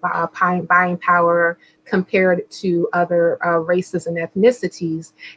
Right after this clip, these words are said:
And you can definitely see where that one point four trillion dollars is actually marked on that particular screen. But I'm really curious to know if you can kinda, uh, touch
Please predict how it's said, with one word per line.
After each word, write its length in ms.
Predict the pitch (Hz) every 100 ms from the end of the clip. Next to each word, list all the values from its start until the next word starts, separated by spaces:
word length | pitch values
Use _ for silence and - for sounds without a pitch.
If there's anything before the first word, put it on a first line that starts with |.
| -
And 240 | 180 180 196
you 40 |
can 180 | 202 185
definitely 600 | 180 190 190 175 175 175
see 560 | - 190 185 175 175
where 300 | 175 175 175
that 200 | 175 170
one 200 | 165 175
point 260 | - 175 165
four 220 | - 175
trillion 340 | - 175 170 165
dollars 340 | 165 165 160
is 60 | 170
actually 360 | 151 - 175
marked 440 | 165 175 180 180 -
on 200 | 170 165
that 180 | 165 -
particular 400 | 165 - 175 160
screen. 480 | - 247 240 170 165 _ - _
But 400 | 190 185 180 - -
I'm 220 | 208 240
really 220 | 247 233
curious 460 | - 226 202 196 -
to 100 | 175
know 480 | 185 180 170 165 - _ _
if 180 | 190 -
you 100 | 233
can 160 | - 196
kinda, 520 | 233 190 180 175 160 -
uh, 180 | 175 175
touch 320 | - 208 -